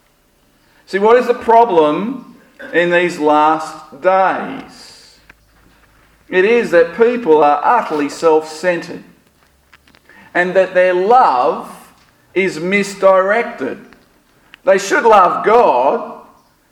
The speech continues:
and they should love others, but they love themselves first. And only themselves, it seems.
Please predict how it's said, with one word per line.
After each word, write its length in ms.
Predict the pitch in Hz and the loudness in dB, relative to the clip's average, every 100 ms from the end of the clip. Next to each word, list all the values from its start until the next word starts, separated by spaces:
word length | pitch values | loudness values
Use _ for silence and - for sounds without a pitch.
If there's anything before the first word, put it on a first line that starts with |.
| _ | _
and 100 | 196 | -4
they 140 | 190 190 | -2 -2
should 260 | 214 254 | -2 -2
love 300 | 214 180 160 | 2 2 2
others, 840 | 175 165 131 123 170 - - - - _ _ _ _ _ _ _ | 0 -2 -2 -6 -8 -14 -20 -20 -20 _ _ _ _ _ _ _
but 500 | - 151 156 - - - | 0 0 0 -4 -10 -4
they 200 | 139 139 | -2 -2
love 300 | 139 139 135 | 0 -2 -4
themselves 580 | 135 - 131 127 117 | -8 -4 -2 -2 -6
first. 560 | - 107 92 - - _ _ _ _ _ _ _ _ _ _ _ _ _ - | -14 -12 -12 -16 -20 _ _ _ _ _ _ _ _ _ _ _ _ _ -6
And 140 | 139 | -4
only 340 | 139 160 180 151 | -2 -2 -2 -4
themselves, 560 | 127 - 120 110 107 | -4 -6 -4 -4 -6
it 80 | 110 | -14
seems. 800 | - 127 123 98 82 - - _ | -12 -8 -6 -8 -14 -20 -20 _